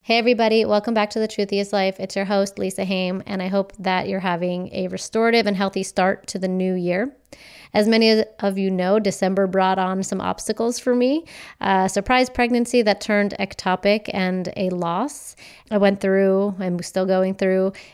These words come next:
the healing physically and emotionally. And January has thrown some new life things at me that are forcing me to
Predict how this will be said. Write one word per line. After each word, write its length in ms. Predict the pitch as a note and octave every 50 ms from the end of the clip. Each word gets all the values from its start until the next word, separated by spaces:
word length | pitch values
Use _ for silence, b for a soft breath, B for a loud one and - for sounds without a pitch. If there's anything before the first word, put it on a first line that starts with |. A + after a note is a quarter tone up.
| B -
the 200 | G3 G3 G3 F#3
healing 520 | - G#3+ F#3+ G3 F#3+ F#3+ F#3+ F#3+ G3 G3
physically 640 | - - - F#3 F3 G3 - - G3+ G3 G3 -
and 180 | - G3 F#3+ G3
emotionally. 800 | F#3+ F#3+ F3 F3+ F3+ - - F#3 F3 F3 F3 F#3 A3 C4+ C#4 B B B B B B B -
And 540 | G#3 G#3 G#3 G3+ G#3 G3+ G3 G3+ G#3 F#3+ -
January 600 | C#4 C#4 D4+ D#4 D#4 D#4+ D#4+ D#4 D#4 D#4 D#4 D4
has 260 | C4+ C#4+ B3+ B3+ B3
thrown 340 | - - A#3+ A#3+ A#3+ A#3+ A#3+
some 260 | - - - A3+ A3+ A#3
new 240 | A#3+ A#3 A#3 A#3
life 440 | A#3 A3+ - G#3+ G#3 G3+ G#3+ - -
things 280 | - G3+ G3 G3+ F3+ -
at 200 | G3 F#3+ F#3+ G3
me 220 | G3+ G3 F#3+ G3
that 340 | F3+ G3+ F#3+ F#3 F#3 F#3+ -
are 320 | G#3 G3 F#3+ F#3+ F#3 F#3 B B B B
forcing 480 | - - B3+ B3+ B3 B3 - A#3 A3+ A3
me 240 | A3 G#3 G#3 G#3 G3+ -
to 540 | - - G#3 G3 G3 G3 G3 G3 G3 F#3